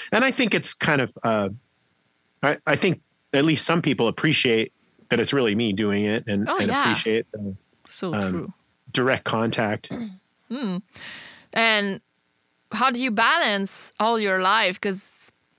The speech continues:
Speaker 2: l-, because you have kids, uh, you have family and you have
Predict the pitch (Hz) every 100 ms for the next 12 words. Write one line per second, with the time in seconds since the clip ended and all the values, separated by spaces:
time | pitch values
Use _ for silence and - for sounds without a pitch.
0 | - 180 180 180 180 - - - 196 208
1 | 208 185 - 247 247 240 214 - - -
2 | 190 180 170 - - - _ - 202 180
3 | 202 196 208 214 214 214 - 185 175 180
4 | 180 170 143 - 185 151 165